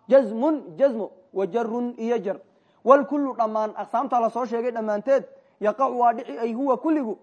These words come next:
fil asmaa'i, asmaada dhexdeeda ayuu dhici. Ghayral jazmi, jazmo ghayrkii xaaluu yahay kulligu. Wa kulluhaa, aqsaamta madkuurada ee la soo sheegay dhammaanteed, kaa'inun, waa ahaaday kulligaasi, fil ficli, ficilka dhexdiisa ayaa u ahaaday. Wal khafdu, wal xaal buu ahaaday ficilka dhexdiisa.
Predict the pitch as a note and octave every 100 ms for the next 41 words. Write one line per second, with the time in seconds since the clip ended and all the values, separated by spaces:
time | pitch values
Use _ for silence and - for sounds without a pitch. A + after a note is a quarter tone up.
0 | _ _ C#4+ D4+ A3 G#3 A#3+ A3+ G#3+ A3
1 | A#3 A3+ A3+ A#3+ A3+ G#3 A#3+ A3 B3+ G#3+
2 | - _ - G3+ A#3+ D#4 C#4 C4 A3 F#3+
3 | G#3 A#3+ A#3+ A#3+ A#3 - A3 A3 G3+ G#3
4 | G#3 F#3 D3 _ _ _ G3 A3+ B3+ B3+
5 | A#3 A#3+ G#3+ - A#3 A#3+ A3+ G3 A3 A#3+
6 | A#3 A3+ G#3+ A#3 G#3+ A3+ A#3+ A3 A3 G#3+
7 | B3+ B3 - _ _ _ _ G#3+ A3+ D#4
8 | C4+ C4 A3 G#3 G#3 G#3 C#4+ A#3+ G#3+ G3
9 | F#3+ - _ _ - C4 A3 A3+ B3 E4
10 | E4+ C#4 B3+ A3 A3+ A3+ A3 G#3+ G#3 A3
11 | G#3 G3 F#3 F#3 F#3 - _ _ _ -
12 | A3 A3+ - C#4 A3 G#3+ A3+ A3 - A3
13 | D#4 E4 C4+ D4 A#3 G#3+ G#3+ G#3 G3+ D4
14 | B3+ B3 C#4+ C#4 D4+ G#3